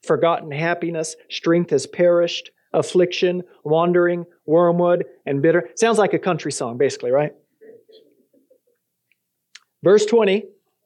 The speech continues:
"Surely my soul remembers and is bowed down within me." Verse twenty-one,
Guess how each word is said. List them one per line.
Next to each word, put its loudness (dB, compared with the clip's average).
"Surely 4
my 0
soul 2
remembers -2
and 2
is 2
bowed 0
down 0
within -2
me." -12
Verse 2
twenty-one, 0